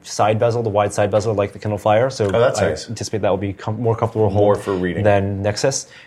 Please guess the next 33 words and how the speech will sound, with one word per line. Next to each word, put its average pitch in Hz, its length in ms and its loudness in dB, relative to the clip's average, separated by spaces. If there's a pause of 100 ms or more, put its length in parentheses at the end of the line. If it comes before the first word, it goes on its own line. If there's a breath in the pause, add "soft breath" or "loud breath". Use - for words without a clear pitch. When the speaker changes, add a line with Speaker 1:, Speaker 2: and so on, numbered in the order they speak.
Speaker 1:
But 110 260 2
they 113 100 4
say, 120 520 2 (260)
you 104 60 -6
know, 92 100 0
best 131 220 0
tablet 117 240 0
for - 80 -10
families, 175 680 2
light, 120 260 0
thin, 127 140 0
and 110 80 0
super 104 180 -4
portable, 113 380 2
blah, 104 140 2
blah, 98 100 -2
blah, 113 320 4
over 110 140 0
three 104 160 -4
million 98 260 -2
books, 139 380 0 (300 loud breath)
tons 104 200 -2
of 98 80 -2
movies, 110 480 0 (260 loud breath)
no 139 460 0
annoying 156 440 0
ads, 110 540 0 (160)
and 151 480 0
comes 165 320 -2
with 165 140 -4
free 165 200 -2
power 180 300 2
adapter. 82 460 -4